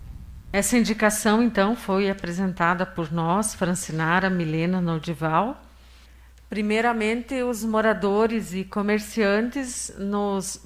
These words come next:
procuraram para que a gente fizesse essa indicação e essa solicitação,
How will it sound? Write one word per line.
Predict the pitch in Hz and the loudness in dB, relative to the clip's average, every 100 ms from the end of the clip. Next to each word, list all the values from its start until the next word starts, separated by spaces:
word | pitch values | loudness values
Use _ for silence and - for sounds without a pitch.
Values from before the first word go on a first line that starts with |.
| - | -4
procuraram | 208 208 220 220 196 208 220 254 285 - - - - - - - | -4 -2 0 4 6 6 4 -2 -6 -14 -20 -20 -20 -20 -20 -6
para | 214 214 | 0 0
que | 240 | 0
a | 226 | 0
gente | 226 226 240 | 0 -2 -4
fizesse | 226 233 214 214 226 | -8 -4 0 0 0
essa | 226 247 220 | -4 -2 -2
indicação | 214 214 226 226 220 - 202 233 254 | -2 -6 -4 -2 -2 -4 -2 -2 -2
e | |
essa | 214 214 | -2 -4
solicitação, | 208 - 208 208 214 214 202 - 196 196 240 | -8 -6 -6 -6 -6 -4 -4 -2 -2 0 -2